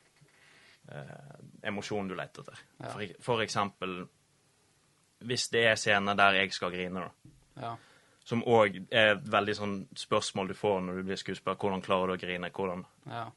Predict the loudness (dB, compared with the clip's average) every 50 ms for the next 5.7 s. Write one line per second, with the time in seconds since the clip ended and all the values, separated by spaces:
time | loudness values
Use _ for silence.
0 | _ _ _ -10 -6 -2 2 4 6 6 6 6 4 0 -4 -10 -4 -2 2 4
1 | 4 4 4 2 -2 -4 0 2 2 2 4 2 0 -2 -4 -6 -10 -12 -10 -8
2 | -8 -6 -6 -6 -8 -6 -4 -4 -4 -2 -4 -4 -6 -6 -6 -8 -8 -12 -14 -14
3 | -16 -12 -8 -6 -4 -2 -2 -2 0 0 0 0 0 -2 -4 -8 -8 -10 -10 -10
4 | -10 -14 -14 -10 -8 -6 -6 -6 -6 -6 -6 -6 -6 -6 -6 -6 -6 -6 -8 -8
5 | -12 _ -8 -6 -4 -2 0 0 0 0 0 -2 -2 -2